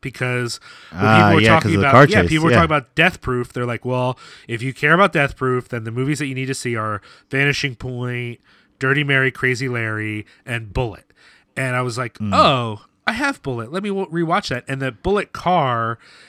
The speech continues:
Speaker 1: is not too different from his car in Death Proof.
Speaker 2: Yeah,
Speaker 1: You know?
Speaker 2: yeah, yeah, yeah.
Speaker 1: Um,
Speaker 2: I would also put up The Italian Job, right?
Speaker 1: Yeah,
Speaker 2: Like,
Speaker 1: sure,
Speaker 2: isn't there
Speaker 1: sure,
Speaker 2: a
Speaker 1: sure,
Speaker 2: cra-
Speaker 1: sure, sure.
Speaker 2: yeah.
Speaker 1: Yeah, yeah, yeah, totally. So anyways, with Bullitt, uh,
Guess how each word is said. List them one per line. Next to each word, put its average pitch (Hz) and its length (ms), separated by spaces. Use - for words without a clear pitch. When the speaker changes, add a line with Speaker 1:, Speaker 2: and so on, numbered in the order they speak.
Speaker 1:
is 127 160
not 147 240
too 151 160
different 135 300
from 117 160
his 131 220
car 107 340
in 98 100
Death 120 260
Proof. - 440
Speaker 2:
Yeah, 104 300
Speaker 1:
You 82 60
know? - 80
Speaker 2:
yeah, 95 180
yeah, 92 240
yeah. 123 220
Speaker 1:
Um, 117 200
Speaker 2:
I 170 120
would 240 100
also - 180
put - 160
up 190 140
The 131 100
Italian 139 460
Job, 85 260
right? 101 180
Speaker 1:
Yeah, - 80
Speaker 2:
Like, 101 100
Speaker 1:
sure, 127 220
Speaker 2:
isn't 117 40
there 117 120
Speaker 1:
sure, 117 100
Speaker 2:
a - 40
Speaker 1:
sure, - 140
Speaker 2:
cra- - 60
Speaker 1:
sure, 139 120
sure. 107 80
Speaker 2:
yeah. 104 200
Speaker 1:
Yeah, 131 120
yeah, 127 120
yeah, 123 80
totally. 120 420
So 190 180
anyways, 190 340
with 165 260
Bullitt, 180 400
uh, 123 340